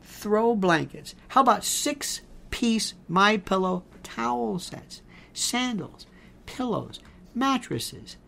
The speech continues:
towel sale of the year? I can go on and on. My pillow dot com. Do it. Do it now. And take advantage of and avail yourself of these deals that are just, frankly,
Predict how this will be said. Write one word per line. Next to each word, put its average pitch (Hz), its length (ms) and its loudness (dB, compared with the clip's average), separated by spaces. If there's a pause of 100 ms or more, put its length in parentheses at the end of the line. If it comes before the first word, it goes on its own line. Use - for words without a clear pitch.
(280)
towel 254 500 4
sale 226 480 0
of 180 180 0
the 170 100 4
year? 190 480 0 (180)
I 233 240 6
can 143 320 -2
go 117 300 -10 (160)
on 233 720 4 (360)
and 147 300 -12
on. - 320 -16 (1600)
My 165 220 8
pillow 190 340 8
dot 170 280 4
com. 139 420 -4 (720)
Do 196 240 10
it. 254 220 -2 (240)
Do 127 180 -4
it 135 100 -8
now. 180 460 0 (260)
And 143 160 -4
take 208 360 0
advantage 170 500 0
of 175 160 0
and 170 80 0
avail 165 300 0
yourself 180 560 -2
of 135 260 -2
these 180 340 0
deals 175 460 0
that 139 160 -4
are 131 140 -2
just, 165 320 -8 (640)
frankly, 165 520 4